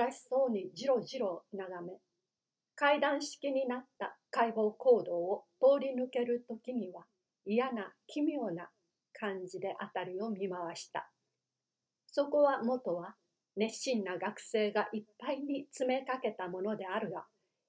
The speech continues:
今では物寂しくひっそりしていて、テーブルの上には化学機器が積まれ、床には網かごが転がり、荷造り用の藁が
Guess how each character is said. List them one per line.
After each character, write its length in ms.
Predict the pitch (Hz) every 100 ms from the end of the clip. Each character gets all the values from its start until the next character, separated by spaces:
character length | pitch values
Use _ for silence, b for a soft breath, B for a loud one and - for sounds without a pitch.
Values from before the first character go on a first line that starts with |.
| _ _
今 280 | 226 226 180
で 120 | 170
は 240 | 165 170 -
物 240 | 190 196 202
寂 280 | - 180 185
し 180 | - -
く 120 | 180
ひ 140 | -
っ 20 | 107
そ 260 | - 294
り 140 | 285 208
し 100 | -
て 160 | 175
い 80 | 170
て、 240 | - 175 - _ _ _ _ _ _ _ _
テ 140 | - 262
ー 20 |
ブ 100 | 247
ル 160 | 247 247
の 140 | 254
上 200 | 240 254
に 140 | 269 226
は 160 | 196 - _ _
化 180 | - 220
学 380 | 220 220 226 214
機 160 | 262 254
器 180 | 214
が 180 | 175 196 - _ _ _
積 180 | - 202
ま 180 | 208
れ、 220 | 208 190 -
床 340 | 214 220 240 233
に 120 | 262
は 200 | 240 190 - _ _ -
網 280 | 202 247
か 160 | - 214
ご 200 | 170 170
が 160 | 170 -
転 240 | - 190 180
が 80 | 185
り、 180 | 180 - _ _ _ _ _ -
荷 140 | 277
造 260 | 285 320 302
り 160 | 285
用 300 | 277 269 262
の 280 | 240 254 - -
藁 360 | 208 233 180
が 180 | 165 185